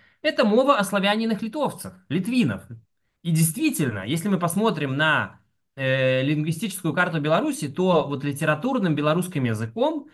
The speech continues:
стало наречие, которое лингвисты называют виленско-менским. И оно проходит вот такой вот полосой, такой вот, через весь, э, через, э, начинается от Виленского края, от Вильни, и, и на, идет на юго-восток, через Менск,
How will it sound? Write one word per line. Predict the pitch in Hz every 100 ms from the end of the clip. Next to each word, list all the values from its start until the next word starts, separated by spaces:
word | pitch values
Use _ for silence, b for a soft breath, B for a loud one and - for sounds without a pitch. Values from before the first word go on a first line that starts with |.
| b
стало | - - 170 156 127
наречие, | 117 120 127 131 214
которое | 196 156 180 143
лингвисты | 127 113 131 196 226
называют | 175 127 131 156 165 123
виленско-менским. | 120 135 156 196 - 226 240 233 _ 131 185 220 165 - - 92 82 _ _ _
И | 127
оно | 165 208
проходит | 208 208 208 180
вот | 180
такой | 185 180 185
вот | 175 175 b b
полосой, | 151 156 147 220 285 302 294 _ _ _
такой | 127 151 131
вот, | 120 - b
через | - 180 175
весь, | 170 254 254 - _
э, | 143
через, | 139 165 170 147
э, | 160
начинается | 151 160 190 196 180 175
от | 143 143
Виленского | 190 185 - 143
края, | 131 160 214 233
от | 147 139
Вильни, | 196 226 233 220 _ -
и, | 214 262
и | 185 - 190 220
на, | 196 185 180 175 151
идет | 151 196
на | 180
юго-восток, | 156 185 165 135 - 226 240
через | - 165 139
Менск, | 175 233 247 -